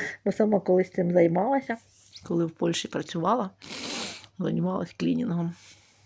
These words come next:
Так що такі, дівчатки, справи. Ну що, вам щось розказала, щось показала. А, ще вам покажу. Я не знаю, вам колись показувала чи не показувала. Тут одній людині показувала, фотографувала і показувала. Вона якраз тут лежить. Я, дівчатки, кол-, колись хотіла в'язати отакі сумки.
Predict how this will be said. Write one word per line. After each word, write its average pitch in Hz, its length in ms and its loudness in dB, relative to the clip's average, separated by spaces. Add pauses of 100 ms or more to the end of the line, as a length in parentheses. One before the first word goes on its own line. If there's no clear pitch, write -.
(1200)
Так 208 320 2
що 190 160 -2
такі, - 240 -8
дівчатки, 190 400 2
справи. 185 340 4
Ну 392 100 8
що, - 180 6
вам 202 100 6
щось - 180 4
розказала, 330 520 6
щось 269 160 0
показала. 254 540 2
А, 233 120 6
ще 302 120 0
вам 302 120 2
покажу. 294 280 0
Я 403 80 2
не 440 100 4
знаю, 427 180 4
вам 311 100 6
колись 294 200 6
показувала 285 440 6
чи 247 120 -6
не 254 80 2
показувала. 269 380 8
Тут 240 180 0
одній 233 200 4
людині 240 440 4 (480)
показувала, 220 760 4
фотографувала 202 800 2
і 180 40 2
показувала. 214 460 0
Вона 196 220 0
якраз 185 240 0
тут 190 180 -4
лежить. 196 360 0 (440)
Я, 240 220 4
дівчатки, 208 440 2 (160)
кол-, 180 340 -6
колись 240 440 0 (180)
хотіла 214 420 2
в'язати 170 360 0
отакі 170 300 -6
сумки. 160 520 0